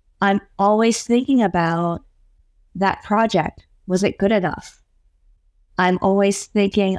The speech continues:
of interactions that I've had with people.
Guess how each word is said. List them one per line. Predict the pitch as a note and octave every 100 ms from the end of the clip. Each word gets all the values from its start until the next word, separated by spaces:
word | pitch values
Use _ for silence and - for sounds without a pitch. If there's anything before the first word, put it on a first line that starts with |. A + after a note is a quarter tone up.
| -
of | F3+ F3+ F3 F3 F3 - - _ _ _ _ -
interactions | G#3 G3 G3 F#3 A3 - - D3+ B2 -
that | D#3
I've | D3
had | D#3 D3
with | D3+
people. | - D3 - -